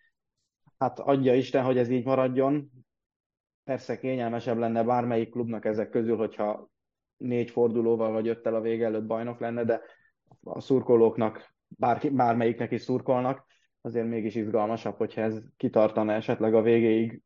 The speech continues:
Mondjuk a három csapatból, vagy a négy csapatból, ha csak három ilyen formában tud maradni hosszú távon, és a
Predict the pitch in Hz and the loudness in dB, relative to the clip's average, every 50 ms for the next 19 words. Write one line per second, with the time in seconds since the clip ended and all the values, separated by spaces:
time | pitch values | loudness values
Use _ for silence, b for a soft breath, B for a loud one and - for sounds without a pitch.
0 | _ - - 131 131 120 123 120 123 120 117 131 131 127 123 117 117 113 - 127 | _ -10 -8 -4 -2 -2 -2 0 0 0 2 4 4 4 2 2 0 -2 -2 -2
1 | - 131 120 117 110 120 120 117 - - 120 117 120 131 147 156 143 151 - 139 | 0 0 0 2 2 2 2 0 -2 -4 -4 -2 0 2 2 2 2 2 0 -2
2 | 135 - 135 123 135 131 127 131 - 135 120 - - 160 170 170 156 127 120 110 | 0 0 0 2 2 0 0 0 -4 -6 -8 -6 -2 0 2 2 2 2 0 -2
3 | 113 113 - _ - - 139 139 131 123 - - 127 127 123 120 117 113 110 - | -4 -8 -12 _ -10 -8 -6 -6 -6 -8 -6 -4 -2 0 0 0 -2 -6 -6 -8
4 | 113 - 113 110 117 123 123 120 110 113 113 110 123 120 - - 107 - 110 107 | -10 -10 -8 -8 -6 -4 -4 -4 -4 -4 -4 -4 -4 -6 -6 -8 -8 -4 -2 -2
5 | 110 110 113 113 110 107 107 - 101 101 - | 0 0 -2 -2 -2 -4 -4 -6 -8 -8 -8